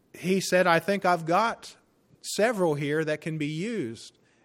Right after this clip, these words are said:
And so he called up the, the rabbis at the Temple Institute in Jerusalem and, and this other ministry that I'm gonna talk about. And, and he said, "I think I've got your, your cow." And so they came to Texas to check this out.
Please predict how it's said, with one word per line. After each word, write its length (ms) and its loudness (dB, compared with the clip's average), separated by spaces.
And 320 0
so 200 2
he 160 2
called 380 0
up 420 -2
the, 240 -4
the 180 -4
rabbis 760 0
at 140 -4
the 100 -4
Temple 440 -4
Institute 580 -6
in 140 -4
Jerusalem 760 -4
and, 220 -6
and 180 -4
this 180 -2
other 280 4
ministry 460 -2
that 120 -4
I'm 100 -2
gonna 160 -2
talk 300 -2
about. 380 0
And, 160 -6
and 160 -4
he 60 -2
said, 180 0
"I 120 4
think 260 0
I've 200 2
got 360 2
your, 320 0
your 140 -6
cow." 540 -2
And 80 -8
so 100 0
they 140 4
came 240 2
to 80 0
Texas 500 -2
to 100 -8
check 300 -4
this 220 -4
out. 340 -4